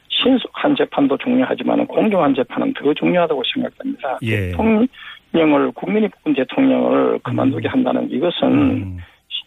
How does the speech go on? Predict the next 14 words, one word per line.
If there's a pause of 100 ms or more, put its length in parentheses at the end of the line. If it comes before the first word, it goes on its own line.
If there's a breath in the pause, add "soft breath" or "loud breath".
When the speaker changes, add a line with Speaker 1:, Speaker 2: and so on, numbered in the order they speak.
(100)
Speaker 1:
그냥
미리
날짜를
딱
못
박아놓고
며칠
내로
그냥
그
한다,
이런
식보다는
Speaker 2:
예.